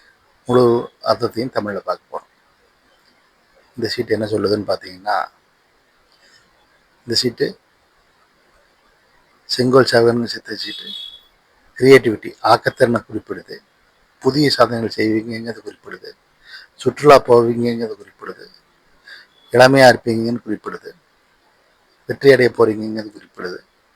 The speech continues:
அப்புறம், நீங்க வெளிப்படையான தன்மை உள்ளவர்ங்கிறது குறிப்பிடுது. இது தவிர, என்னென்ன பாயிண்ட்ஸ்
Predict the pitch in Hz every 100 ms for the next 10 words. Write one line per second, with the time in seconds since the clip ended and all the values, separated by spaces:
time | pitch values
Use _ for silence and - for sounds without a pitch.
0 | _ _ _ _ - - - _ _ _
1 | 135 139 139 127 113 123 131 135 135 123
2 | 117 117 107 101 104 113 107 _ _ -
3 | - _ _ _ _ _ _ _ _ _
4 | _ _ _ 127 120 131 139 123 120 120
5 | - 110 -